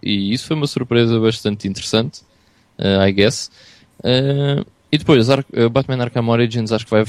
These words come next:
vai fazer vender umas Vitas. Eh, e depois Recycled Content, eh, Flower Dead Nation, eh, já existiam, God of War Collection também já existia, e Final Fantasy dez e dez dois também vai para, vir para a Vita. Which is cool.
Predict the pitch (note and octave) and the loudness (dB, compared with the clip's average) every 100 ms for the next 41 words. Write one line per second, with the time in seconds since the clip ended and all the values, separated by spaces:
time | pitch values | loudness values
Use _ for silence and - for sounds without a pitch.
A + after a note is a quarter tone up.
0 | - G#2+ G#2 A2+ A2 G#2 G2+ G2+ G2 G2 | -4 -2 -2 0 -2 0 0 0 0 0
1 | B2 C#3+ - - - _ _ _ _ _ | 0 -2 -6 -8 -12 _ _ _ _ _
2 | _ _ _ - - G#2+ G2+ - - B2 | _ _ _ -16 -2 2 2 2 2 2
3 | A2 A2 G#2+ A2+ G2+ G#2 - A2+ A2 G2+ | 2 0 -2 -2 -4 -8 -6 -10 -8 -8
4 | G2+ G2 - F2 F#2+ - A2 G#2 G2+ G2+ | -8 -10 -14 -6 -6 -6 0 2 2 0
5 | G2+ F#2+ G2+ G2+ G#2 G2 - - - _ | -2 -2 -6 -4 -6 -10 -14 -20 -20 _
6 | - F2+ F2+ F#2 F#2 - - B2+ A#2 A2+ | -8 -4 -2 -2 -2 -4 -2 2 2 2
7 | G#2+ G2+ G2+ G2+ G2 G2 F#2 F#2 F#2+ F#2 | 2 2 2 -2 -2 -4 -4 -6 -4 -2
8 | F#2+ - - A#2+ A2 G2+ G2 G2+ G2 G2+ | -2 -4 -4 0 4 2 2 -2 -2 -4
9 | G2 F#2+ G2 F#2+ F#2 F#2+ F#2+ F2+ - F#2+ | -4 -2 0 0 0 -2 -2 -6 -6 -4
10 | F#2+ F2+ F2 F#2 F#2 F#2 F#2 - - - | -4 -4 -4 -4 -2 -2 -4 -6 -8 -20
11 | - - A#3 G3+ - F#3+ F3+ - D#3+ C#3 | -10 2 2 4 0 2 0 0 2 2
12 | G2 F#2 - | 0 -6 -8